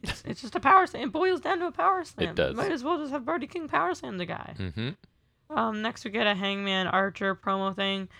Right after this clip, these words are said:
Speaker 1: Page said, "If you want a shot at the world title, come for it." And then Jake Snake, who is back,
Speaker 2: Yeah.
Speaker 1: said, uh, "When it comes time, Page will bite the dust." And Lambert's also there for some reason.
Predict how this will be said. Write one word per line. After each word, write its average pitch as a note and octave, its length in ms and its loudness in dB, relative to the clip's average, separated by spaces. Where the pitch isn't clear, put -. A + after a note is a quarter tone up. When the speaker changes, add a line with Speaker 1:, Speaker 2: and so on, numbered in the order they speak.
Speaker 1:
Page A#3 340 -2
said, G#3 200 2
"If G3 120 -6
you G3 80 -4
want F#3+ 240 2
a - 20 -14
shot F#3+ 120 4
at F#3+ 80 0
the F#3 60 -6
world F3+ 160 0
title, G3 280 4
come G3+ 220 0
for G3+ 220 4
it." F#3+ 100 2
And F3+ 100 -4
then F#3 120 -2
Jake G3 260 -2
Snake, G3 280 -6
who A3+ 180 -2
is A3+ 180 -4
back, F#3 460 0
Speaker 2:
Yeah. F2+ 280 8
Speaker 1:
said, G#3 360 2
uh, F#3+ 240 4
"When G3+ 140 2
it F#3+ 80 -4
comes G#3 240 -2
time, F#3 260 4
Page G3 300 -4
will E3+ 80 -4
bite F#3+ 260 -2
the F#3+ 80 -4
dust." - 380 -6
And E3+ 180 -6
Lambert's F3+ 400 -4
also E3 320 -4
there F#3 200 0
for - 120 -20
some F3+ 380 -4
reason. D#3 340 -10